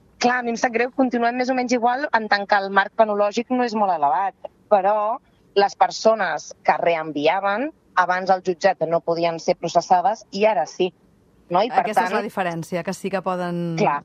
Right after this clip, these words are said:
Speaker 2: sí que poden ser
Speaker 1: Bueno, poden,
Speaker 2: jutjades.
Speaker 1: clar, poden anar a un jutge, o sigui, poden anar davant d'un jutge i que aquest jutge els hi digui, mm, si això està bé o no i, i quina valoració en fa, no? I
Speaker 2: Ja
Speaker 1: per
Speaker 2: sé
Speaker 1: tant
Speaker 2: que, que es fa molt difícil de preguntar, perquè, clar, necessitem saber els detalls, etcètera,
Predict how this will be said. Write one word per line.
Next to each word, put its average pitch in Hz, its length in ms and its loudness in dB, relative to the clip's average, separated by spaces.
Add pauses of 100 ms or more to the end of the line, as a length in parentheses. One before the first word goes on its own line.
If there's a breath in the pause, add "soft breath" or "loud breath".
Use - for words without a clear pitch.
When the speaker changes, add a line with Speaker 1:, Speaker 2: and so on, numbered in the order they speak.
(120)
Speaker 2:
sí - 160 -8
que 202 120 -4
poden 190 200 -4
ser 220 80 -4
Speaker 1:
Bueno, 247 180 0
poden, 247 340 0
Speaker 2:
jutjades. - 280 -18
Speaker 1:
clar, 185 200 2 (100)
poden 226 240 4
anar 233 140 0
a - 20 -4
un 233 100 -4
jutge, 240 400 0
o - 60 -8
sigui, 214 160 -2
poden 214 160 2
anar 214 140 2
davant 214 100 -2
d'un 226 160 -2
jutge 226 320 -2
i 226 80 -4
que - 100 2
aquest 196 220 -2
jutge 208 180 2
els 214 120 0
hi 214 60 -4
digui, 208 340 -4 (180)
mm, 175 400 -18
si 180 140 -6
això 170 120 -2
està 185 220 -4
bé 190 160 -2
o 185 80 -2
no 196 260 -2
i, 208 300 -6
i 190 140 -6
quina 185 200 0
valoració 196 460 -4
en 156 80 -8
fa, 185 240 0
no? 160 100 -2
I 220 60 -6
Speaker 2:
Ja 226 120 2
Speaker 1:
per 220 60 0
Speaker 2:
sé - 80 -4
Speaker 1:
tant 175 140 -2
Speaker 2:
que, 202 480 -4
que 214 80 -6
es 180 80 -8
fa 202 100 -4
molt 214 220 -4
difícil 226 320 -6
de 202 60 -6
preguntar, 190 640 -4 (100)
perquè, 170 680 -8
clar, 175 260 -6
necessitem 180 760 -8
saber 190 220 -4
els 175 120 -8
detalls, 208 580 -4
etcètera, 202 540 -4